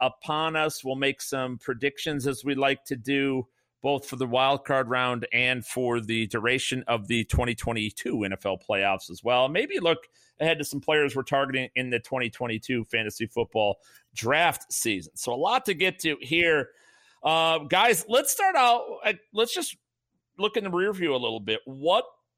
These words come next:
twenty twenty-one takeaways? Armando, I'll start with you. Like, as you look at the season that was,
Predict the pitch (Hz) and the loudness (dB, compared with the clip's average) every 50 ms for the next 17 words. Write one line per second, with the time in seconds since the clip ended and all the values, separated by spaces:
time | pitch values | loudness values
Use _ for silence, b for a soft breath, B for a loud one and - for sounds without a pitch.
0 | _ _ _ _ _ _ _ _ _ - - - 190 202 226 262 277 269 - - | _ _ _ _ _ _ _ _ _ -14 -8 -2 -2 0 0 0 0 -2 -2 -2
1 | 240 226 233 233 214 202 196 185 - - - 147 160 165 - - 127 110 95 90 | -2 -2 0 0 0 0 -2 -2 -2 -2 0 0 0 0 -2 -2 -2 0 -2 -2
2 | 90 95 92 - 117 117 123 127 135 139 151 165 180 160 143 135 131 - - 143 | -4 -8 -8 -4 -2 0 0 0 0 0 0 0 2 2 2 2 0 0 0 0
3 | 151 175 170 147 127 113 - 131 139 143 139 139 120 113 117 117 110 - 123 113 | 0 0 0 -2 -6 -8 -6 -2 -2 0 0 -2 -4 -6 -8 -8 -8 -8 -10 -10
4 | 127 180 208 214 208 214 214 - 208 165 - - 127 - - 165 160 160 143 135 | -10 -10 -8 -4 -2 -4 -2 -2 -4 -4 -4 -4 -4 -4 -2 -2 -2 -2 -2 -2
5 | 143 139 131 123 - - 110 127 139 135 131 127 120 117 110 - | 0 2 2 2 2 0 0 2 4 6 6 6 4 2 0 -4